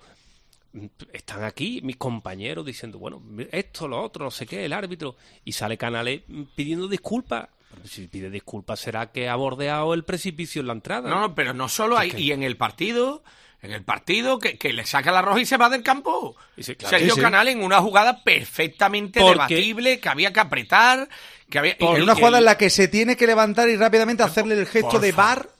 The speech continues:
Speaker 3: el gesto de var al árbitro.
Speaker 2: Por
Speaker 3: Dice,
Speaker 2: favor.
Speaker 3: "No, no, tranquilo, Cuadra,
Speaker 1: Porque
Speaker 3: que,
Speaker 1: el co-,
Speaker 3: que no es
Speaker 1: el
Speaker 3: roja, que no es roja".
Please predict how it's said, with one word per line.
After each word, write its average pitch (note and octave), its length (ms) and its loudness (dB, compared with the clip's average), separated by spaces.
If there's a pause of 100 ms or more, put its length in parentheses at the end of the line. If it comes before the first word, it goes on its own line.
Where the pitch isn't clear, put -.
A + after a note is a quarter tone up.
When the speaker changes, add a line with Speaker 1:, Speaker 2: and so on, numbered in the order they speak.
(120)
Speaker 3:
el E3 180 2
gesto A3+ 440 2
de A3 100 4
var A3+ 160 4
al G#3 60 4
árbitro. F#3 260 4
Speaker 2:
Por C3+ 100 2
Speaker 3:
Dice, C#3 60 0
Speaker 2:
favor. A#3+ 240 4
Speaker 3:
"No, D#3+ 240 2
no, A2+ 180 -4
tranquilo, C3+ 460 0
Cuadra, F3+ 320 4
Speaker 1:
Porque D#3 220 4
Speaker 3:
que, D3+ 80 0
Speaker 1:
el C#3 120 -4
co-, D3+ 120 0
Speaker 3:
que C3+ 100 2
no D3 140 4
es D3+ 80 4
Speaker 1:
el C#3 80 0
Speaker 3:
roja, D#3 440 4
que C#3 140 0
no C#3 140 2
es E3 100 2
roja". C3+ 500 0